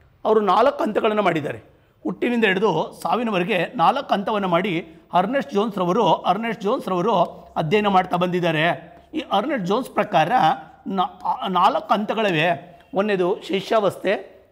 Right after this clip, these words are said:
ಬಾಲ್ಯಾವಸ್ಥೆ, ತಾರುಣ್ಯಾವಸ್ಥೆ, ವಯಸ್ಕತನ ಅಂತ. ಈ ನಾಲ್ಕು ಹಂತಗಳಲ್ಲಿ ವ್ಯಕ್ತಿನಲ್ಲಿ ಏನೇನು ಬದಲಾವಣೆ ಆಗುತ್ತೆ ಅನ್ನೋದನ್ನು ಅಧ್ಯಯನ ಮಾಡೋದಕ್ಕಾಗಿ ಅರ್ನೆಸ್ಟ್ ಜೋನ್ಸ್ ರವರು ನಾಲ್ಕು ಹಂತವನ್ನವಾಗಿ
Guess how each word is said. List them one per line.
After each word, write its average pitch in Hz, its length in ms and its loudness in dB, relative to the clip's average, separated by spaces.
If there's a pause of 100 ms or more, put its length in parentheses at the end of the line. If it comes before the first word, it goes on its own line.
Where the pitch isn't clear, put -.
ಬಾಲ್ಯಾವಸ್ಥೆ, 190 760 2 (380)
ತಾರುಣ್ಯಾವಸ್ಥೆ, 208 1040 0
ವಯಸ್ಕತನ 226 580 0
ಅಂತ. 160 280 0 (480)
ಈ 226 120 0
ನಾಲ್ಕು 262 560 2
ಹಂತಗಳಲ್ಲಿ 214 960 0 (100)
ವ್ಯಕ್ತಿನಲ್ಲಿ 220 680 0
ಏನೇನು 226 260 2
ಬದಲಾವಣೆ 214 420 2
ಆಗುತ್ತೆ 208 460 2
ಅನ್ನೋದನ್ನು 190 800 0
ಅಧ್ಯಯನ 247 340 0
ಮಾಡೋದಕ್ಕಾಗಿ 190 760 2 (320)
ಅರ್ನೆಸ್ಟ್ 202 380 0
ಜೋನ್ಸ್ 208 260 -2
ರವರು 190 600 2 (280)
ನಾಲ್ಕು 214 520 2
ಹಂತವನ್ನವಾಗಿ 226 880 0